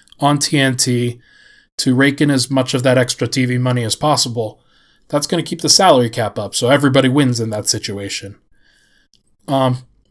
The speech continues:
as for Altitude, I haven't heard any details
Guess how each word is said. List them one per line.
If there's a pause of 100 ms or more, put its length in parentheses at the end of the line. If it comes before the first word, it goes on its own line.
(140)
as
for
Altitude, (320)
I
haven't
heard
any
details